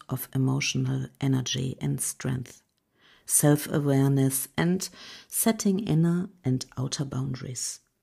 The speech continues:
It's not easy to maintain a positive attitude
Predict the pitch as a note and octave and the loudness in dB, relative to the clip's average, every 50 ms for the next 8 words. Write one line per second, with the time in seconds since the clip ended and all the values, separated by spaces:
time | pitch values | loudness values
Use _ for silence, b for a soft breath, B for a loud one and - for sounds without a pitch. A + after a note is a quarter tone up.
0 | _ _ _ _ _ _ - B B B B B B B B - - - - G3+ | _ _ _ _ _ _ -20 B B B B B B B B -4 0 4 6 8
1 | G3+ A#3 B3 - - - - G#3 G#3+ A#3 A#3+ G3+ E3 D3 C#3+ - - - D#3 D3+ | 8 8 6 4 -4 -2 2 4 6 6 6 6 4 2 0 0 0 0 2 2
2 | D3 C#3+ D3 D3 - - - D#3 D3+ D#3 D#3+ - - - - - - - - A3 | 2 0 0 -2 -4 -2 0 0 2 2 0 0 -2 -6 -8 -10 -6 -4 -4 -2
3 | - D#3+ - - - - D3 - - - - - - - - C#3+ - - - - | -2 -4 -6 -6 -8 -8 -8 -10 -12 -12 -10 -10 -8 -8 -8 -6 -4 -4 -4 -2
4 | D3 C#3+ D#3 G3 G#3 - - | -4 -4 -4 -6 -8 -12 -16